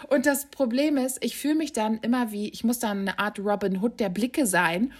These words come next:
Und dann gucke ich die an und will denen zeigen, dass ich fühle, dass Ulrike gerade richtig einen Scheißhaufen dahingesetzt hat.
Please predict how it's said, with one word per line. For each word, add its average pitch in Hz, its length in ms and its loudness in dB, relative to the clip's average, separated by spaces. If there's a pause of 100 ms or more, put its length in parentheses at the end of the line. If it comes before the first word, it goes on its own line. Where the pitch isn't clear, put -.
(260)
Und 220 140 2
dann 202 140 -2
gucke - 220 -10
ich 240 60 -8
die - 240 -10
an 208 180 -4
und 180 180 -8
will 208 100 4
denen 208 180 -2
zeigen, 190 580 -6
dass 170 220 -8
ich 165 100 -12
fühle, 196 500 0 (260)
dass 175 200 -4
Ulrike 185 440 0
gerade 185 300 -2
richtig 180 400 -4
einen 185 80 -2
Scheißhaufen 180 540 -2
dahingesetzt 160 560 -4
hat. 170 160 -6